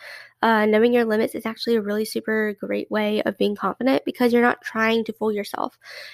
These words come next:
And it proves to yourself that you can be confident without being all-knowing. And I feel like that's just a really good,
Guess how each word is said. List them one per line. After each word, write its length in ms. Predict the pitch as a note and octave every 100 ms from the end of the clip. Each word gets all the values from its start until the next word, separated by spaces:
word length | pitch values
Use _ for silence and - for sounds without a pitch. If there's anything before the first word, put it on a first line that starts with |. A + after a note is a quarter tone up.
| - -
And 320 | B3 A#3 A3+
it 160 | A#3+
proves 240 | A#3+ C#4+ D#4+
to 80 | C4+
yourself 300 | B3 A3+ A3
that 100 | -
you 80 | A#3
can 140 | -
be 60 | A#3
confident 460 | - G#3+ A3 A3+ A#3
without 280 | A3+ G#3+ -
being 160 | G#3
all-knowing. 520 | F#3+ G3+ G3 F#3+ A#3
And 100 | A#3
I 60 | A3+
feel 160 | C4 C4+
like 120 | B3
that's 220 | A3+ -
just 200 | A3+ -
a 60 | A3
really 380 | A3 G#3+ G#3+ - - - _
good, 500 | A#3+ A3+ A3 G#3 G#3